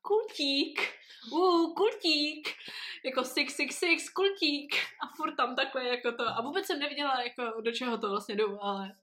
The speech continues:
to, to, to je jako fakt dobrá, no. No ale ne, tak, ehm, na tady ten další rok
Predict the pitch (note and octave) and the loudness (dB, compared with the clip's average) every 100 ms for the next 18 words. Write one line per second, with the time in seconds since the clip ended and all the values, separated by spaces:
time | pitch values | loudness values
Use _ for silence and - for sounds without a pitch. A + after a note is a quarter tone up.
0 | _ G#3+ G#3+ G#3+ F#3+ G3 G#3 G3+ G3+ G3+ | _ -6 -2 -2 -2 -2 -2 -2 -4 -6
1 | G#3+ G#3+ G3 F3 E3 F#3+ - - - - | -4 -2 -2 -4 -6 -8 -14 -20 -20 -20
2 | _ - - - _ A3+ C4+ C#4+ C#4+ D4+ | _ -20 -20 -20 _ 0 4 4 4 0
3 | G#3 G#3 A#3 - B3 A#3 G#3 G3 - _ | -2 -4 -6 -4 -2 -2 -4 -8 -12 _
4 | _ _ _ _ - - A3+ A#3 A#3+ A#3 | _ _ _ _ -14 -8 -4 -2 0 0
5 | A3 A3 A3 A3+ - G3+ | -4 -6 -6 -4 -2 -4